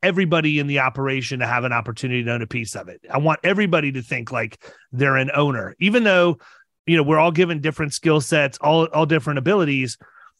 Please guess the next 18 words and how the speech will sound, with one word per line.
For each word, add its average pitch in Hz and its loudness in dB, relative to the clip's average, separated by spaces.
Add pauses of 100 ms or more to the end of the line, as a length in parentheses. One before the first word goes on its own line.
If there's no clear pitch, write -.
(220)
I 175 0
just 208 -4
feel 277 4
like 226 2
the 175 2
service, 196 2
service 208 0
segment 170 0
of 139 0
our 143 2
business 143 -4
gets 135 -4
slighted 135 -2
when 127 -4
the 127 0
equity 127 -4
discussion 117 -6
comes. - -12